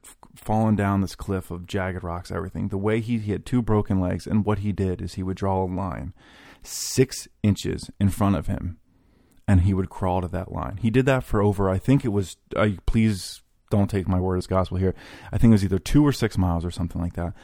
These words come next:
But he said, "The only thing I focused on was getting to that six-inch mark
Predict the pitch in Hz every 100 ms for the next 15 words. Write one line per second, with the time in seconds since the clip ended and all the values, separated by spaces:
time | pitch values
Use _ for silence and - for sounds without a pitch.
0 | - - 101 110 113 104 120 107 107 117
1 | 120 117 104 85 98 - 95 - 90 82
2 | 85 53 90 - 92 - 98 98 101 101
3 | - 92 92 90 - - - 101 - -
4 | 92 - 87 82 78